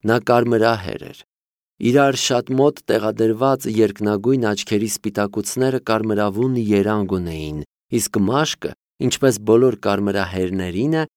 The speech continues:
կարմիր էր ու պեպենոտ։ Ամենից շատ նա խաշած խեցգետին էր հիշեցնում։ Երբ անցնում էի նրա մոտով, նա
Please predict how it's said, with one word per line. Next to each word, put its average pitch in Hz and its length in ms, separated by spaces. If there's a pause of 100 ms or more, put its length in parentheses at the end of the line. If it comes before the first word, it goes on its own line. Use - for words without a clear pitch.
(220)
կարմիր 117 420
էր 135 180
ու - 180
պեպենոտ։ - 760 (1000)
Ամենից 98 540
շատ - 420 (100)
նա 117 200
խաշած 143 500
խեցգետին 101 560
էր - 160
հիշեցնում։ - 560 (1200)
Երբ 139 320
անցնում 139 400
էի 120 140
նրա 113 240
մոտով, 127 420 (300)
նա 120 160